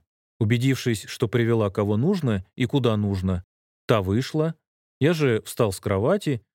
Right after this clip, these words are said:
и под любопытным взглядом главного диверсанта страны в будущем пожал тому руку.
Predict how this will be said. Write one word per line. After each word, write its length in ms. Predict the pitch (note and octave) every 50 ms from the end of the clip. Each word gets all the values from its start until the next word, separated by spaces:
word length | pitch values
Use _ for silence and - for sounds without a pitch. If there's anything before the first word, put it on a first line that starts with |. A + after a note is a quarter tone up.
| _ _ - -
и 200 | G3 G#3+ G3 -
под 180 | - C3+ A2+
любопытным 680 | A#2 A#2+ A2 A#2+ B2+ B2 - C3 A2+ - - G2 G2
взглядом 480 | F#2+ G2 G2+ A2 A2+ A2 F#2+ F#2+ F#2 F#2
главного 440 | F#2+ A2 G#2+ G#2 G2+ G2 G2 F#2+ F#2+
диверсанта 600 | F#2+ G#2 G2+ A2 G#2+ - - G#2+ G2 F2 - F2+
страны 520 | - - - G2 F#2+ G#2 C3 F#3 A3+ G#3+ _ _ _ _ _ -
в 120 | B2 C#3+
будущем 580 | D3 C3 G#2+ F#2 F#2 F2 - - F#2+ F2 E2+ F2+ _ _ _ _ _ _ _ _ -
пожал 260 | - G2 G2 D#3 F#3
тому 320 | - - G#2+ G#2 A2 A2+ G2+
руку. 400 | F2+ F2+ F2 - - D#2+ E2